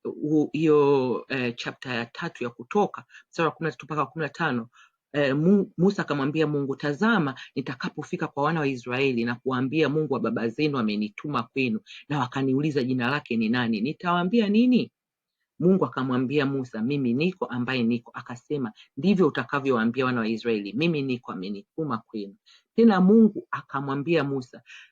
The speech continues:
"Waambie wana wa Israeli maneno haya, 'Bwana Mungu wa baba zenu, Mungu wa Ibrahimu, Mungu wa Isaka, Mungu wa Yakobo amenituma kwenu.'" Hilo ndilo jina langu hata milele, nalo ni kumbukumbu langu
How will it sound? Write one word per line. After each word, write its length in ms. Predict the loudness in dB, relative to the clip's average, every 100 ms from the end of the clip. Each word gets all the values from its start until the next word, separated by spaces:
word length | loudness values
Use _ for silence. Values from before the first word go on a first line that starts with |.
| _
"Waambie 580 | 0 2 4 4 6 6
wana 220 | 6 4
wa 100 | 4
Israeli 540 | 2 2 2 4 2 0
maneno 480 | -4 -2 0 -2 -4
haya, 340 | -6 -8 -4
'Bwana 320 | 0 4 4
Mungu 260 | 4 4 2
wa 80 | 2
baba 320 | 0 -2 -2
zenu, 380 | 0 0 2 2
Mungu 260 | 2 2
wa 60 | 2
Ibrahimu, 440 | 2 0 0 0
Mungu 340 | 0 2 2 2
wa 80 |
Isaka, 420 | 0 -4 -10 -8 -4
Mungu 260 | -2 0
wa 80 | 0
Yakobo 440 | -2 2 2 2 -6
amenituma 640 | -6 -4 -6 -8 -4 -4
kwenu.'" 340 | -2 -2 -2 -4 -10 _
Hilo 220 | 4 6
ndilo 240 | 6 4 2
jina 240 | 2 0
langu 400 | 0 0 -2 -6 -14 -20
hata 360 | -4 -2 -2 0
milele, 400 | 2 4 4 4
nalo 280 | 2 4 4
ni 100 | 2
kumbukumbu 760 | -6 -10 -10 -4 2 4 4
langu 420 | 2 2 -2 -10